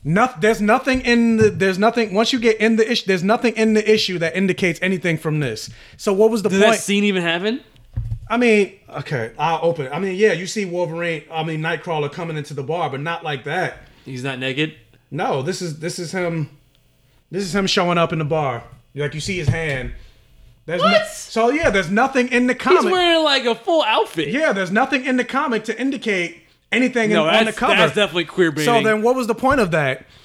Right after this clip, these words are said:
Speaker 1: And the,
Speaker 2: Nothing,
Speaker 1: and
Speaker 2: let me see
Speaker 1: then
Speaker 2: this.
Speaker 1: the artist said he did that on purpose. He was like, "I ca-, I can't believe I even got away with it."
Speaker 2: Wow. Okay, but then Wolverine's naked with a, it's like the opposite.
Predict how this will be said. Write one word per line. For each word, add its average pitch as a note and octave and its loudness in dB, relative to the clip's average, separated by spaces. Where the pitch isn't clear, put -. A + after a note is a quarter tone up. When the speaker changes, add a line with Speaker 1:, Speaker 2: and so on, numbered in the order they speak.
Speaker 1:
And G#3+ 0
the, A3+ 6
Speaker 2:
Nothing, F3+ 0
Speaker 1:
and G3+ -12
Speaker 2:
let G#3+ 2
me G3+ 0
see G3 -2
Speaker 1:
then B3+ 2
Speaker 2:
this. F3+ -16
Speaker 1:
the G3 0
artist A3 0
said C4 0
he G#3+ 0
did G#3 2
that G3 2
on F#3+ 0
purpose. G#3+ 0
He G3+ 2
was G#3+ 0
like, F3 0
"I F3 -2
ca-, - -8
I E3 -2
can't G#3 0
believe F#3+ 0
I F3+ 2
even F3+ -2
got F3 0
away G3+ 2
with E3+ -2
it." A#2 -8
Speaker 2:
Wow. D#3+ 0
Okay, G#3 2
but F3+ 0
then F#3 0
Wolverine's F3 2
naked D3 -4
with C3+ -4
a, C3+ -6
it's F3+ -4
like B3 0
the G#3 2
opposite. D#3+ -2